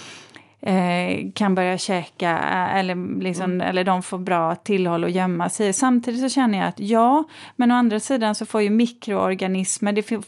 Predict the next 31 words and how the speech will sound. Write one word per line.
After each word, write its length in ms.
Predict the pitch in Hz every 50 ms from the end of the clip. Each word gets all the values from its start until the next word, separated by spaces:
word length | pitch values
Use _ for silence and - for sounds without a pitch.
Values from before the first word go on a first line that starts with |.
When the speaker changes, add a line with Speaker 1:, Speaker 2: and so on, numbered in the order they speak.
| - -
Speaker 2:
Ja. 280 | 180 180 185 175 156
Speaker 1:
finns 320 | - 269 240 226 214 - -
ju 80 | 233 -
andra 680 | - 247 254 240 233 226 220 202 202 220 240 262 269 262 - - - - -
Speaker 2:
Precis. 1000 | - 190 - - - - 208 233 233 226 220 208 180 - - - - - - - _ - - - 247 -
Speaker 1:
andra 380 | 269 277 269 254 233 233 247
insekter, 520 | 285 285 277 269 233 - 233 214 - - 240
andra 240 | 240 240 226 208 226
djur 140 | 240 233
som 240 | 202 - 214 202 196 - - _ - _ -
i 120 | - 226 208
och 40 |
för 80 | 190 -
sig 100 | 269 277
Speaker 2:
Som 60 | 294
Speaker 1:
inte 120 | 220 214 208
äter 180 | 208 202 202
Speaker 2:
mår-, 120 | 196 196 190
Speaker 1:
sniglarna, 580 | 254 254 247 240 220 190 190 185 190 196 196
men 80 | 208 214 226
Speaker 2:
nej. 80 | 233 233
Speaker 1:
de, 260 | 226 214 214 220 226 -
de 200 | 208 226 226 226
stärker 560 | 226 - - 233 208 196 196 190 196 - 226
ju 60 | 214
växterna. 800 | 214 247 240 - - - - - - 202 196 208 226 247 269 277 269 262
Speaker 2:
Och 80 | 262 -
skapar 380 | - - 208 202 202 - 196 196
en 160 | 190 190 180
balans. 440 | 196 190 202 214 214 226 233 208 -
Speaker 1:
Ja, 220 | 208 190 185 190